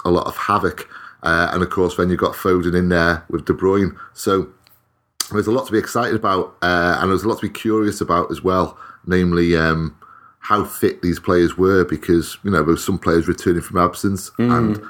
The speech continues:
Speaker 1: I'm sure we'll touch on it, but for me, that was the big plus of the night: uh, Danilo,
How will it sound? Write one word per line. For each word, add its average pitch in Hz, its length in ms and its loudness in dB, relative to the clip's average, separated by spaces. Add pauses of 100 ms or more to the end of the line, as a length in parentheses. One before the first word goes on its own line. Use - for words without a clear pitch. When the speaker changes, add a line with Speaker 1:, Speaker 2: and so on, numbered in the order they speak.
(120)
Speaker 1:
I'm 92 60 -4
sure 113 160 2
we'll 90 140 4
touch - 280 -2
on 80 140 2
it, - 160 -2
but 82 240 0 (200)
for 92 120 2
me, 95 200 4
that 87 140 2
was - 160 -2 (120)
the 95 200 2
big 82 340 -2 (460)
plus - 320 -4
of 80 100 -2
the 87 100 -2
night: 85 360 0 (380)
uh, 82 160 0
Danilo, 87 600 2